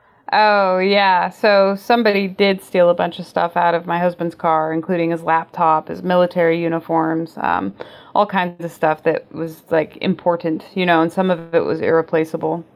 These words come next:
And, uh, we did figure out who had done it. I can't remember how we, like, found out, but,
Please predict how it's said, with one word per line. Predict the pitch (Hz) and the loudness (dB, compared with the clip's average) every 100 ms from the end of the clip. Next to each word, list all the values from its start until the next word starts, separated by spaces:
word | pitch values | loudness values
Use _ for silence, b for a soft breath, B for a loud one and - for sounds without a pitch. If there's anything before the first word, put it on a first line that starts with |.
| _ _ _ _ _ _ _ _ - 180 | _ _ _ _ _ _ _ _ -4 2
And, | 170 165 | 2 4
uh, | 160 160 | 4 2
we | 170 | 2
did | 214 214 | 0 2
figure | 214 175 170 | 0 2 2
out | 156 - | 2 -4
who | - 180 | -6 -2
had | 170 165 | 0 2
done | 160 | 2
it. | 160 | 2
I | 175 | -4
can't | 190 320 | 0 0
remember | - 185 165 156 | 2 0 0 0
how | 156 151 156 - | -2 -2 -6 -6
we, | 160 | -6
like, | 160 165 | -6 -10
found | - 160 156 160 | -4 0 0 -2
out, | 160 - - | -6 -8 -6
but, | 175 175 | -6 -6